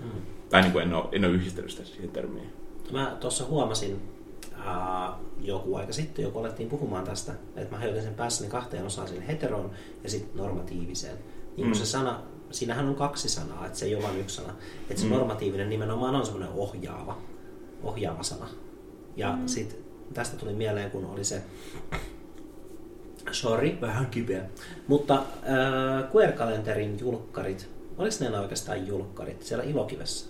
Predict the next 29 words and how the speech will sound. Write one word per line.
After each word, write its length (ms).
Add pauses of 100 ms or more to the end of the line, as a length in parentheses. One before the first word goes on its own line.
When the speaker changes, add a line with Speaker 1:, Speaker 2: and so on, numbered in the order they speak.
(120)
Speaker 1:
Vai 80
oliko 140
se 120
vaan 160
niin 120
kuin, 200 (960)
oliko 120
se 120
tavallaan 360
karokka? 560
Olitteko 320
Speaker 3:
Eikö 140
Speaker 1:
te 80
Speaker 3:
ne 0
Speaker 1:
siellä? 180
Speaker 3:
julkkarit 360
oli 120
aikaisemmin 640
siellä 180
Speaker 2:
Ne 60
oli 120
Speaker 3:
musikaalla? 320
Speaker 2:
siellä 120
boomboxilla. 640 (520)
Mun 100
mielestä 300
oli 100 (240)
just 220
musiikan 440